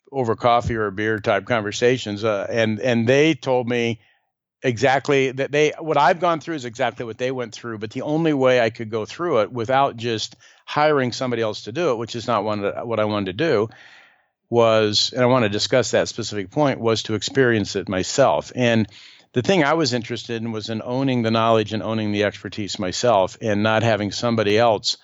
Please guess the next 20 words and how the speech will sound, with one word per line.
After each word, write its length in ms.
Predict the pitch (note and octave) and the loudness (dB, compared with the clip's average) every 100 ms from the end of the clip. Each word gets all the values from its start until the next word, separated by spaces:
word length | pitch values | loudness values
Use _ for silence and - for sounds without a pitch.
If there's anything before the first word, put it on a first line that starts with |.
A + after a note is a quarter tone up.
| _ _ _ | _ _ _
own 360 | A#2+ B2 A#2+ G#2+ | 0 2 2 2
that 320 | G2 F#2 - | 2 0 -2
knowledge 400 | A2 G#2+ G#2 G2 | 0 2 2 0
and 100 | G2 | -6
own 160 | G2 G2 | -4 -2
that 140 | F#2+ | -2
expertise. 720 | F#2 - F#2 - B2+ F2+ - - - - - - _ | -2 -4 -8 -2 0 0 -2 -6 -18 -18 -20 -20 _
And 200 | B2+ A#2 | 2 2
w-, 240 | A2+ C3+ - | 2 -4 -4
one 300 | C3+ D3 E3+ | 2 4 4
of 100 | C#3+ | 2
the, 460 | C3 A#2 A2 G#2 F#2 - _ _ _ _ - | 4 4 4 0 -6 -14 _ _ _ _ -14
the 100 | A#2+ | -12
fundamental 560 | - E3 E3+ D3 C#3 | 0 2 4 2 2
things 260 | A#2+ C#3 B2+ | 2 0 2
I 100 | A#2+ | 2
live 180 | A2+ A2+ | 2 0
my 140 | A2 | 0
life 360 | G#2+ G#2+ A2+ - | 2 2 2 -2
by, 540 | F#2 E2+ E2+ F#2 _ | -4 -2 -6 -12 _